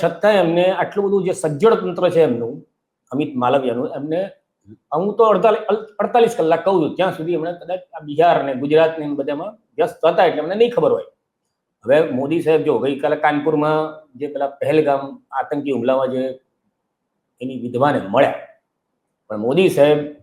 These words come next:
આટલો બધો એમનો પોતાનું ગુજરાત, ગુજરાતમાં જ એમને આખું મોડલ ઊભું કર્યું.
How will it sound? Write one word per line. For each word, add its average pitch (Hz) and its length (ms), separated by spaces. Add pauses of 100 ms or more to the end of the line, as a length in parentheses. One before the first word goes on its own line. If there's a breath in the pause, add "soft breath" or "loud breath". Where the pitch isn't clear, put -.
આટલો 180 260
બધો 143 140
એમનો 120 200
પોતાનું 131 380
ગુજરાત, 120 800 (280)
ગુજરાતમાં 151 640
જ 151 40
એમને 139 600
આખું 131 280
મોડલ 143 300
ઊભું 117 200
કર્યું. 104 260